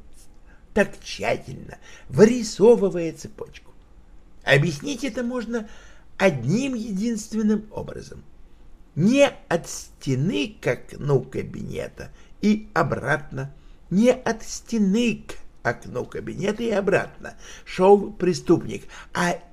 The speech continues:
из кабинета к стене и назад. Следовательно, по всей вероятности, ответственность за весь спектакль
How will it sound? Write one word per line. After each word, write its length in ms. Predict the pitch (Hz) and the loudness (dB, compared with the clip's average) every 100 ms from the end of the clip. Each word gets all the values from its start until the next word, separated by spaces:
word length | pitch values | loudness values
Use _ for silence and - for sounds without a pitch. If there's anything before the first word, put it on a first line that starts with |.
| - | -6
из 600 | 233 262 254 233 151 - - | -2 0 2 2 0 -6 -4
кабинета 760 | 131 107 - 69 69 - - - - - - - | -4 -4 -10 -8 -10 -10 -14 -18 -20 -20 -20 -16
к 60 | |
стене 500 | - - 73 67 58 - - - - | -16 -12 -12 -10 -12 -14 -20 -20 -8
и 100 | 196 | -4
назад. 360 | 190 143 - - - - - - - - | -2 -4 -12 -18 -20 -20 -20 -14 -12 -6
Следовательно, 920 | - 165 285 208 196 160 139 113 107 | -2 2 4 8 8 6 0 -8 -8
по 180 | - 180 | -2 -2
всей 340 | - 262 247 | 0 -2 0
вероятности, 880 | 214 214 208 247 233 - 143 - 135 - | 0 2 2 0 0 -6 -10 -8 -8 -4
ответственность 1300 | 185 - 180 156 202 143 - - - 110 110 - - | -4 -4 -6 8 8 8 2 -14 -12 -12 -12 -16 -12
за 200 | 170 156 | -2 0
весь 320 | 185 220 - | 0 -2 -6
спектакль 680 | - - 160 - 233 226 - | -10 -8 -6 -2 -2 -2 -8